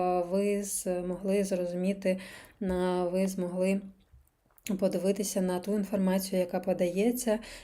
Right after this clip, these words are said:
як то кажуть, up to date, можливо, якісь ідеї, які швидко можна, а, імплементувати вже сьогодні чи завтра,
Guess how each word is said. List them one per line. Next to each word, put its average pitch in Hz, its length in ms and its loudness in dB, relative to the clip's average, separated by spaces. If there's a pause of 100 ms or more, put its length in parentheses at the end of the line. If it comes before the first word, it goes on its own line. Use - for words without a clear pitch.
як 180 140 2
то 185 120 2
кажуть, 180 380 -2
up 185 240 0
to 175 120 -2
date, 214 260 2
можливо, 185 380 0
якісь 180 360 -2
ідеї, 185 440 4
які 175 380 0
швидко 185 400 -4
можна, 180 440 0 (440)
а, 180 200 -2
імплементувати 185 1120 2
вже 180 600 0
сьогодні 190 680 0
чи 202 180 -8
завтра, 185 540 -2